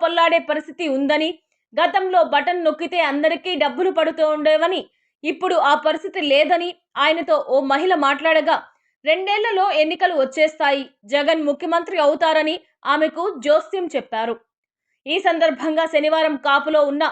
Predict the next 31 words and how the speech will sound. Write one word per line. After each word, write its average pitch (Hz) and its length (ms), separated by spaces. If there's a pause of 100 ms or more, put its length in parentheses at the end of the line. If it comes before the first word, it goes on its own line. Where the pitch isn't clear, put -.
(560)
ఐదు 370 140
వందల 370 180 (100)
నిమ్మ 320 240
చెట్లు 370 280 (100)
దారుణంగా 359 520 (140)
ఆ - 20 (140)
చెట్లు 302 280 (100)
ప్రాణాలను 330 480 (100)
ప్రభుత్వం 311 380 (100)
తీసిందని, 311 540 (580)
ఈ - 20 (140)
ప్రభుత్వం 339 500
ఉసురు 330 220 (100)
తగిలి 311 300 (320)
మూల్యం 359 400
చెల్లించుకోక 339 580 (120)
తప్పదన్నారు. 254 680 (300)
ప్రభుత్వ 320 380 (100)
భూమిలో 302 320 (140)
నిమ్మ 330 180 (100)
చెట్లు 320 320
సాగు 294 320
చేస్తే 320 280 (120)
వాటిని 330 380
ప్రభుత్వం 320 380 (100)
స్వాధీనం 302 420 (100)
చేసుకోవాలే 311 600 (100)
తప్ప - 180 (500)
వాటి 320 220 (120)
ప్రాణాలు 427 520
తీసే 381 260